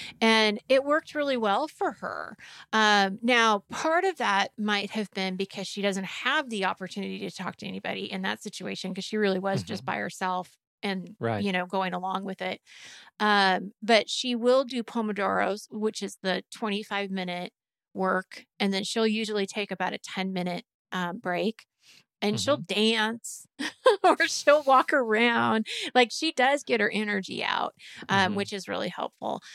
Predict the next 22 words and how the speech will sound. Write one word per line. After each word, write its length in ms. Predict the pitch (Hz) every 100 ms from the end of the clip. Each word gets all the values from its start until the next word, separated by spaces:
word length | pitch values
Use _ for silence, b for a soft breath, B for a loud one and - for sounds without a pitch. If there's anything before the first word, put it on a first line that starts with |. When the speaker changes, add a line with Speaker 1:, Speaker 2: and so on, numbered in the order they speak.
| B B -
Speaker 1:
Um, 480 | 202 190 185 185 -
but 200 | 220 233 - _ _
there 280 | 226 247 247
was 140 | 247 240
a 60 |
couple 400 | - 294 285 359
of 120 | 359
times 460 | - 226 214 208 208
last 300 | 208 196 -
spring 560 | - 220 214 190 180 196 B B
where 160 | 208 202
she 200 | 226 -
asked 280 | 208 214 -
me 120 | 214
if 100 | 196
I 80 | 185
was 120 | 185
gonna 160 | 190 185
have 160 | 185
a 40 | 185
study 320 | - 208 208
hall. 400 | - 57 60